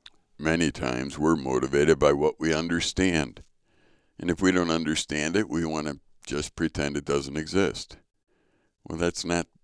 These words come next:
a good way to live, because there's so many things that we don't understand, and the more educated you become, the more you don't understand things. I think the smartest I ever was was when I was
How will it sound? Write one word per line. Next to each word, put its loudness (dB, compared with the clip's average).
a -4
good 0
way 2
to -8
live, 0
because -2
there's -6
so -4
many -4
things -6
that -6
we 2
don't -2
understand, -6
and -4
the -6
more 0
educated 0
you -6
become, -2
the -6
more -4
you 0
don't -4
understand -6
things. -6
I 0
think -2
the -4
smartest -2
I -2
ever -2
was 2
was -8
when -6
I -2
was -6